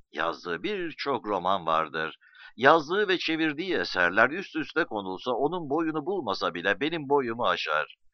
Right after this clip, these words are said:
Geçenlerde sordum. "Eserlerinizin hepsi var mı sizde?" "Yok." dedi. "Hepsi değil, onda biri bile yokmuş." Bu cevap beni çok ama çok düşündürdü.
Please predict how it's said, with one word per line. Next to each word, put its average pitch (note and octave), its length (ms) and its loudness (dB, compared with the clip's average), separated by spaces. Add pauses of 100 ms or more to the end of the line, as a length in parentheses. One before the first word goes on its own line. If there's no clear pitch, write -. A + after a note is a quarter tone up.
(300)
Geçenlerde B2+ 600 2
sordum. E2 480 -2 (380)
"Eserlerinizin C3+ 720 2
hepsi C#3 380 0
var B2+ 180 8
mı D#3 120 -4
sizde?" A#2+ 500 2 (460)
"Yok." F#3+ 280 -4
dedi. D2 340 -6 (480)
"Hepsi G3+ 360 0
değil, F#3+ 200 0
onda D#3 380 0
biri E3 180 0
bile G2 160 0
yokmuş." E2 640 -2 (1800)
Bu A#3 100 -4
cevap D#2+ 340 0
beni D#2+ 280 -4
çok - 420 -2
ama F#2+ 260 -6
çok - 260 -8
düşündürdü. D2 720 -6